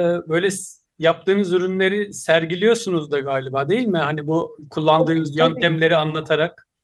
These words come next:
Speaker 2: Şimdi biz her sene zaten, her sene sonu, e, öğrencilerle biz yaptığımız çalışmaları biz sergiliyoruz ama okulun genel bir sergisi olduğu için, e, kişisel, yani kişisel derken moda tasarım programı olarak bir sergi açmıyoruz.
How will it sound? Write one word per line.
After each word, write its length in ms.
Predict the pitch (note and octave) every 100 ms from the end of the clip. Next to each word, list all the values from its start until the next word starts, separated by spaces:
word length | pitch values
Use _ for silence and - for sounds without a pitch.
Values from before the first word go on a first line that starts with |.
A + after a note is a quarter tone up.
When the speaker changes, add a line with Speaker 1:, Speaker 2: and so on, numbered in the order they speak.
| _ _ -
Speaker 2:
Şimdi 240 | - C4
biz 140 | A#3+ D4
her 160 | F4
sene 300 | F4+ C#4+ C4+
zaten, 480 | C4 C#4 C4 D4 E4+
her 180 | E4 E4
sene 240 | C#4 C4
sonu, 340 | B3 C4+ C4+ E4
e, 240 | G#4 B3+
öğrencilerle 800 | B3 A#3+ A#3+ B3+ B3+ B3+ C4 B3+
biz 160 | C4
yaptığımız 520 | B3+ A#3+ - B3+ B3 -
çalışmaları 520 | B3+ - B3+ B3 D4
biz 100 | C#4+
sergiliyoruz 640 | - B3 A#3+ C4+ B3 D#4
ama 220 | D#4 C#4
okulun 360 | C4+ C#4 D4 C#4
genel 280 | B3+ B3+ B3+
bir 40 |
sergisi 480 | B3+ B3+ B3+ A#3 C4+
olduğu 180 | C#4 D4+
için, 340 | A#3 F4 G#4
e, 260 | C4 B3 A#3
kişisel, 420 | - - C4+ B3+
yani 200 | B3 A#3+
kişisel 260 | A#3+ - C#4
derken 360 | A4 F4+ A#3
moda 220 | A#3 B3+ B3+
tasarım 340 | A#3+ C4 A#3+
programı 200 | B3+ B3+
olarak 200 | B3 B3
bir 40 |
sergi 320 | A#3 B3+ B3 B3+
açmıyoruz. 580 | B3+ A#3 G3 G#3 G4+